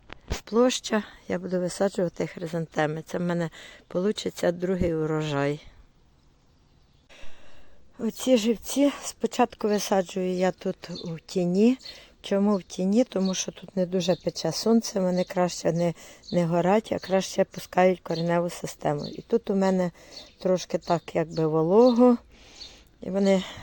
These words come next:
тут їм волога є, я маю змогу їх тут поляти. Вони близько тут в мене до,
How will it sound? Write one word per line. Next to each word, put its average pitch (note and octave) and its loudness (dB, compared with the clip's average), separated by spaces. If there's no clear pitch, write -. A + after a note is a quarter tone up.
тут - -6
їм F3+ -2
волога F#3 2
є, G3+ 6
я F#3+ 6
маю F#3 2
змогу F3+ -2
їх E3+ -2
тут - -6
поляти. G#3+ 4
Вони G#3+ 0
близько G#3 2
тут - -6
в - -2
мене G3 4
до, F#3 2